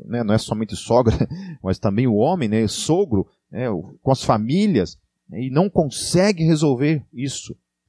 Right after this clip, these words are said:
Né? E fica impedindo, né? Fica impedido de ter uma relação familiar em detrimento à, à falta de habilidade pra resolver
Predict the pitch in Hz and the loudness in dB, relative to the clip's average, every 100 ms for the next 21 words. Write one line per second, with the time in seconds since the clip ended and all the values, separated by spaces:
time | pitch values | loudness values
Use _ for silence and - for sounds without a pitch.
0 | _ - 95 104 - 143 156 156 156 131 | _ -12 -8 -6 -4 -4 -4 0 0 0
1 | 113 143 214 254 226 311 - _ _ _ | -6 -4 -4 -2 -2 -2 -4 _ _ _
2 | 127 - 160 175 - 135 120 180 208 202 | -2 -2 -2 0 0 0 2 2 2 -2
3 | - _ - 123 170 165 151 143 139 - | -6 _ -4 0 2 2 2 2 2 2
4 | - 175 190 151 135 113 113 139 139 _ | 2 0 2 -2 -2 0 2 0 -4 _
5 | _ - - - - 113 110 123 113 98 | _ -18 -16 -12 -6 -2 0 0 0 0
6 | 110 110 107 98 _ _ - 98 101 98 | 0 0 -4 -4 _ _ -2 2 4 4
7 | 92 98 98 - 127 127 117 127 117 147 | 2 0 -2 0 2 2 2 0 0 -2
8 | 147 117 127 135 131 127 127 117 123 113 | -2 2 2 2 0 -2 -2 -2 -2 0
9 | 113 95 104 | 0 2 2